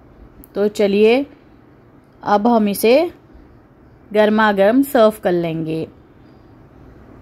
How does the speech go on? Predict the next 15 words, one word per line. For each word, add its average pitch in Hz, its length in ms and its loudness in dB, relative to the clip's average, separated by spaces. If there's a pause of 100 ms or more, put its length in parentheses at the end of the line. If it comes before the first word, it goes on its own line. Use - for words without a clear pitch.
(1600)
तो 220 80 -2
देखिए, 269 540 2 (240)
गर्मा 220 460 0
गर्म 233 340 2
हमने 214 520 -2 (140)
इसे 214 280 0
प्याज 208 460 2
के 254 160 -2
साथ 208 420 0
सर्व 202 300 0 (140)
किया 196 240 2
है, 202 220 2 (680)
अनियन 220 360 2
के 233 160 2
साथ। 240 300 4